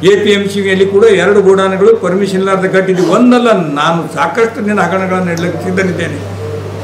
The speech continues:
ನಾನೇನೋ ಮನಿ ಬಗ್ಗೆ ಮಾತಾಡ್-, ಏನಾದ್ರೂ ಮನಿ ಬೋಳಿಸಿಬಿಡ್ತೀನಿ ನಾನು.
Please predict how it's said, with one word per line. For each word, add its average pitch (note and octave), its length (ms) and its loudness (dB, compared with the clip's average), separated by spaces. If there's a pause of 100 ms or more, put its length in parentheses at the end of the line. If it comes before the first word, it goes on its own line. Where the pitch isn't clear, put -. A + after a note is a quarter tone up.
ನಾನೇನೋ F#3 320 4
ಮನಿ G#3 280 4
ಬಗ್ಗೆ G#3 240 2
ಮಾತಾಡ್-, F#3+ 520 0
ಏನಾದ್ರೂ A3+ 360 0
ಮನಿ A#3+ 240 2
ಬೋಳಿಸಿಬಿಡ್ತೀನಿ G#3 760 0
ನಾನು. C3 200 -4